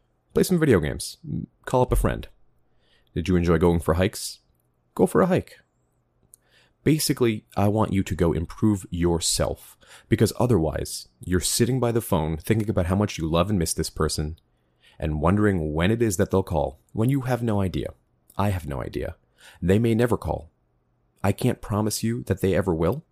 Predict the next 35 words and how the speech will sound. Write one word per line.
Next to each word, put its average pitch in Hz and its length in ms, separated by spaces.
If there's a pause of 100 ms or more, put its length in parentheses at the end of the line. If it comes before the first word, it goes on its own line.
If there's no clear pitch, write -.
(380)
I'm 98 100
sure 127 220
that 92 100
they'll 82 100
miss 87 220
you. - 100 (480)
But - 140
anybody 123 340
on 98 180
YouTube 90 340
who 90 80
tells 85 320
you 80 240
that 85 160
they 92 100
can 92 160
guarantee 85 460
that - 160
your 73 100
ex - 220
will 85 80
come 85 180
back 76 220
is 78 100
lying 71 260
to - 120
you. - 160 (1400)
Now, 80 220
like 80 260
I 98 60
said 87 280
in 80 100
the 82 60
previous 82 440
video, 87 420